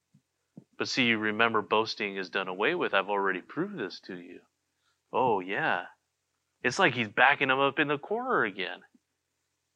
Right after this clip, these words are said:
Amazing. But we just prove there's no boasting, using our own scriptures to do so.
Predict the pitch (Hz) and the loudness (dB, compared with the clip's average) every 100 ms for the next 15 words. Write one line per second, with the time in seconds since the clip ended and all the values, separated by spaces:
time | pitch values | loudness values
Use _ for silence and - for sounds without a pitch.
0 | _ _ - - 127 135 233 285 120 104 | _ _ -10 -4 -2 2 4 4 0 -6
1 | - - _ _ _ _ _ _ _ - | -12 -20 _ _ _ _ _ _ _ 4
2 | 151 165 185 202 - - 214 285 269 151 | 6 8 6 4 0 2 4 6 6 6
3 | 143 120 117 113 113 - 101 101 180 233 | 6 4 6 6 6 0 -2 2 2 6
4 | 247 233 240 247 - 269 247 240 214 233 | 10 12 12 10 4 -2 0 -2 -2 -4
5 | 202 262 294 - 156 101 95 | -2 -4 -4 0 0 0 -4